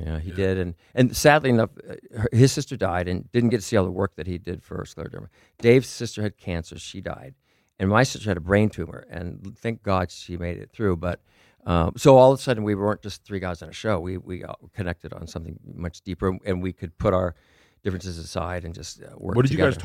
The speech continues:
Speaker 2: talk about when you went to dinner? Like, wh-, if
Speaker 1: Poop.
Speaker 2: you would, really? <laughs>
Speaker 1: Yeah, they were very foul poop and, you know, b-, uh, inappropriate stuff.
Speaker 2: Did Dave Coulier ever, uh,
Speaker 1: Shit his pants?
Speaker 2: No, did he ever, were you guys ever on set and you guys heard Alanis Morissette and he's like,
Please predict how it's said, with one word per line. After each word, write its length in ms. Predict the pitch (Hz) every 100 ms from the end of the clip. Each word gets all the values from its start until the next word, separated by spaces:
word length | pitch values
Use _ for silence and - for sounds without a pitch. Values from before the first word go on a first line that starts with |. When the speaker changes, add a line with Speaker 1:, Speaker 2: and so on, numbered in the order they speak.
| 123
Speaker 2:
talk 80 | 120
about 200 | 113 104
when 120 | 104
you 80 | 98
went 100 | 92
to 80 | 92
dinner? 280 | 98 82 -
Like, 180 | 92 -
wh-, 100 | -
if 60 |
Speaker 1:
Poop. 100 | 151
Speaker 2:
you 60 | 143
would, 200 | 113 - - _ _ _ _ 82
really? 380 | 95 98 117 - - - -
<laughs> 380 | 269 277 269 -
Speaker 1:
Yeah, 120 | -
they 160 | 104 143
were 140 | 196
very 260 | 311 320 320
foul 320 | - - -
poop 380 | - 139 147 -
and, 180 | 127 131
you 60 |
know, 120 | 123 107 _ _ _ _ _ - -
b-, 80 | 110
uh, 120 | 120 -
inappropriate 600 | 143 147 120 104 - -
stuff. 200 | - 120
Speaker 2:
Did 100 | 107
Dave 240 | 135 143
Coulier 400 | - 143 127 123
ever, 500 | 107 104 107 107 - _ -
uh, 400 | 95 95 95 95 - _
Speaker 1:
Shit 200 | - 117
his 80 | 101
pants? 340 | 123 123 -
Speaker 2:
No, 200 | 113 113
did 160 | 98 101
he 120 | 101
ever, 400 | 107 107 113 113 -
were 100 | - 104
you 80 |
guys 220 | 104 113 104
ever 220 | 104 107
on 100 | 101
set 380 | - 107 104 - _ -
and 240 | 87 98 98
you 80 |
guys 220 | 95 95 85
heard 180 | 95
Alanis 320 | 95 98 95 90
Morissette 420 | 95 95 90 101
and 80 | 90
he's 120 |
like, 100 | 87